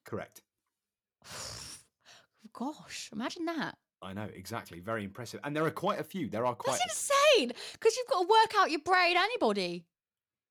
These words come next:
Speaker 1: I know. It's very, very interesting. I was down in southwest London that way, actually, down towards Hammersmith, Fulham way on Sunday,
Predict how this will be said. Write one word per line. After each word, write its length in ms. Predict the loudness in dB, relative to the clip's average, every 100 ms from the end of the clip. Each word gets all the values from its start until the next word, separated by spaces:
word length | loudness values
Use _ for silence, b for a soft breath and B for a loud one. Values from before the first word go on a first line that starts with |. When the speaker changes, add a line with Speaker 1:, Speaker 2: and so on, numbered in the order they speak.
| _ _
Speaker 1:
I 140 | -10 -6
know. 100 | -6
It's 360 | -8 -14 _ _
very, 340 | -6 -2 -2 -4
very 260 | -6 -6
interesting. 460 | -8 -12 -18 -20 -20 b b -2
I 60 |
was 100 | -2
down 160 | -2 -4
in 80 | -4
southwest 420 | -4 -4 -6 -6
London 180 | -4 -4
that 160 | -4
way, 140 | -4 -4
actually, 300 | -4 -8 -6
down 240 | -4 -4
towards 300 | -6 -10 -10
Hammersmith, 440 | -8 -10 -8 -10 -10
Fulham 260 | -8 -8
way 240 | -8 -10 -12 b b _
on 440 | -2 0 0 -4 -8 _
Sunday, 500 | -8 -6 -4 -4 -6